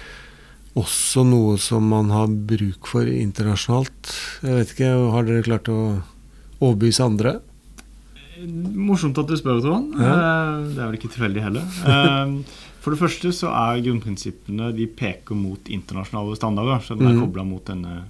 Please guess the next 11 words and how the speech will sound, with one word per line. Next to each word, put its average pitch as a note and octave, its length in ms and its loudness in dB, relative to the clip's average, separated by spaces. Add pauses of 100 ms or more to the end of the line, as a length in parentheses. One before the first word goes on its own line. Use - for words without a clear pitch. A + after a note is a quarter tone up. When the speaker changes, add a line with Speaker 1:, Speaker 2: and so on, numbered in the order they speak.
(160)
Speaker 2:
tjuesju G2+ 400 -6
tusen-serien, A2 880 -6
for - 140 -8
de G2+ 80 -2
som G2+ 180 -8
er F#2+ 140 -6
kjent F#2 280 -10
med A2 80 -6
det. F3 120 0 (160)
Speaker 1:
Mhm. A#2+ 300 2 (200)
Speaker 2:
Eh, A2+ 680 -4